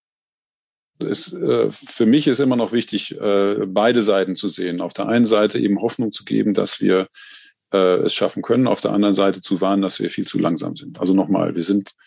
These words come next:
viel, viel zu langsam. Wir müssen etwas komplett anders machen. Wir müssen in den Notfallmodus schalten, jede Tonne zusammenzählen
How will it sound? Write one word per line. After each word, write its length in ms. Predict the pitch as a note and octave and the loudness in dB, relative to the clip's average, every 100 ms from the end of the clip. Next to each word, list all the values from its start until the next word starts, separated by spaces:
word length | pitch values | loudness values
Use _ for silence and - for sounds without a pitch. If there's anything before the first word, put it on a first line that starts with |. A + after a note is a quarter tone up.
| _ _ _ | _ _ _
viel, 340 | - - D#3 E3+ | -2 4 6 6
viel 220 | - B2 | 4 4
zu 120 | - | 4
langsam. 420 | G2 F#2+ G#2 A#2+ | 4 4 4 2
Wir 80 | A#2+ | 2
müssen 400 | F#2+ G2+ G#2+ G#2 | 2 0 -2 -4
etwas 480 | - F#2 - F2+ - | -4 -4 -2 -4 -4
komplett 440 | - G2+ - B2+ C3+ | -2 -2 2 0 2
anders 320 | G#2+ F#2 - | 2 2 0
machen. 260 | G#2 F#2 | -4 -2
Wir 80 | G2 | -2
müssen 280 | F#2 G2 A2+ | 0 -2 -2
in 60 | G2+ | 0
den 100 | F2+ | 2
Notfallmodus 680 | G#2 C#3 A2+ G2+ F#2+ F#2+ | 4 2 2 2 2 0
schalten, 480 | - G2 F#2 F#2+ F#2 | 0 -2 -2 -2 -4
jede 280 | F2+ A#2+ A#2 | 0 2 2
Tonne 240 | - G#2+ | 0 -4
zusammenzählen 840 | F#2 G2 F2 F2 E2+ - F#2 F2+ | -2 -4 -4 -6 -6 -2 -2 -2